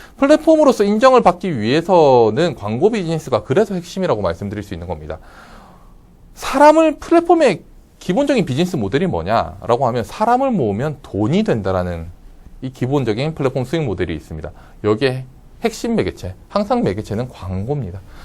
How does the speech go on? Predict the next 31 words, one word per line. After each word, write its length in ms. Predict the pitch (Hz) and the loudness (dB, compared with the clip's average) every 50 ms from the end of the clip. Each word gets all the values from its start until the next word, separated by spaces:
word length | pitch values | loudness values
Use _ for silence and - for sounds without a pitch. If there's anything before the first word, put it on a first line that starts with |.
| - - | -16 0
그래서 180 | - 202 190 202 | 2 2 4 4
이 100 | 202 - | 2 0
광고를 540 | - - - 127 127 131 139 170 220 247 247 | 0 -2 -2 0 2 2 4 6 6 6 4
붙인다라는 720 | - - 175 - - 226 220 185 156 123 110 104 101 92 | 2 -2 -8 -10 -6 -4 0 2 4 4 2 0 -2 -6
게, 160 | 92 92 95 | -6 -6 -6
그리고 240 | 92 139 160 165 175 | -2 -2 0 2 2
이 80 | 170 156 | 2 2
광고 280 | - 127 110 113 143 | 0 -4 -4 -4 -4
비즈니스가 440 | 160 190 180 196 190 180 185 - 131 | -4 -4 -4 -4 -6 -6 -4 -4 -4
본격화된다라는 840 | - - 120 123 202 196 - 208 165 127 113 135 139 139 120 104 98 | -4 -4 -8 -8 -8 -6 -4 -4 -4 -2 -2 0 0 0 0 0 -2
게, 300 | 92 123 131 113 95 92 - - - - - - - - - | -4 -2 -2 -2 -4 -6 -10 -16 -20 -20 -20 -20 -20 -4 2
어, 280 | 131 131 131 131 135 | 4 6 6 6 4
기존의 360 | 131 - 160 160 220 226 226 214 | 2 -2 0 0 2 2 2 2
쓱닷컴과 680 | 220 240 - - 240 - - 196 165 175 185 180 147 | 0 0 0 0 2 2 0 0 4 8 8 8 8
롯데온에 520 | 127 127 127 131 185 202 202 196 190 180 | 6 4 2 2 2 4 4 4 2 4
대한 200 | 151 147 143 143 | 6 6 6 4
밸류에이션을 840 | 135 131 110 113 123 156 180 190 190 185 165 147 160 185 202 208 208 | 4 0 -2 0 0 2 2 2 2 2 0 0 2 2 2 2 0
달리할 640 | 202 - - 101 113 127 156 190 226 233 226 208 180 | 0 -2 -2 0 2 2 4 4 4 6 6 6 4
수 140 | 170 - 147 | 2 -2 -6
있게 220 | 123 104 - 143 | -6 -2 -2 0
되는 360 | 127 123 117 120 147 156 156 - - - - - - - - - | 0 2 0 0 -4 -6 -8 -12 -18 -20 -20 -20 -20 -20 -20 -12
계기를 500 | - 123 117 113 165 196 220 240 240 226 | -6 -6 -4 -2 0 0 2 2 4 4
만들어줄 500 | 185 117 107 107 135 156 151 - 101 87 | 4 4 4 4 2 2 2 0 -4 -2
거다라는 840 | - - - 82 85 87 85 78 82 87 - - 113 123 135 143 123 | -2 0 2 2 0 0 0 -4 -6 -12 -10 -6 -4 -4 -4 -4 -6
부분이, 640 | 139 135 127 113 110 117 147 175 147 104 90 90 90 - - _ - - - | -6 -8 -6 -6 -4 -4 -4 -4 -4 -4 -6 -8 -12 -16 -20 _ -20 -20 -12
어, 380 | - 101 98 101 98 98 98 98 95 | -6 -4 -2 0 0 0 -2 -2 -4
정말 320 | 95 104 107 117 143 151 143 | -6 -6 0 2 2 4 4
의미가 300 | 123 113 131 135 147 120 | 0 -2 -2 -2 -2 -2
있는 220 | 101 95 113 123 | -2 -4 -6 -4
게 100 | 117 104 | -4 -4
아닌가라고 1500 | 78 82 92 123 131 - 92 85 90 90 - - - _ - - _ _ - - - - - 90 87 87 101 113 127 131 | -4 -4 -8 -6 -2 0 0 0 0 -2 -6 -12 -20 _ -20 -20 _ _ -20 -20 -20 -12 -8 -6 -4 -4 -4 -4 -4 -6